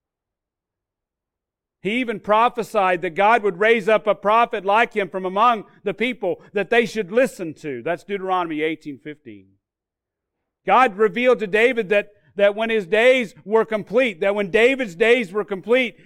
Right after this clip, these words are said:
and when he lied down with his father, uh, fathers,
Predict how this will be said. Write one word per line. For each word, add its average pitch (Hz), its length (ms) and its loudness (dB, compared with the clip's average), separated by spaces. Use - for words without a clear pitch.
and 208 160 0
when 226 120 -4
he 208 120 -4
lied 233 320 6
down 240 420 2
with 226 160 2
his 214 160 -2
father, 233 560 2
uh, 202 140 -6
fathers, 247 480 2